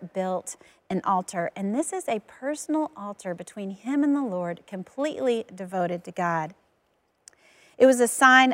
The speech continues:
of his personal inward change in Gideon, and he named it, "The Lord is Peace." And I think this is the first time Gideon has experienced peace.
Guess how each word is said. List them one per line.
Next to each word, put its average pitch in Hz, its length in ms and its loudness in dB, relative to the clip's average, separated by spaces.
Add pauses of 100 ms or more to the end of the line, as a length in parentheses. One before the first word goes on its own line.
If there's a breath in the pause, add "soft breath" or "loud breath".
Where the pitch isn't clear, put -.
of 233 220 6
his 226 160 -4
personal 240 640 -4
inward 226 460 -4
change 226 480 -4
in 190 120 -4
Gideon, 220 520 -4
and 208 100 -6
he 196 100 -2
named 208 340 -4
it, 262 200 -2 (440)
"The 180 100 -6
Lord 202 580 -6
is 190 280 -16
Peace." - 520 -6 (640 soft breath)
And 226 120 2
I 302 80 6
think 508 240 -2
this 440 180 0
is 285 80 0
the 240 140 4
first 254 280 2
time 247 280 4
Gideon 196 480 -2
has 196 260 -6
experienced 196 840 -10
peace. - 440 -12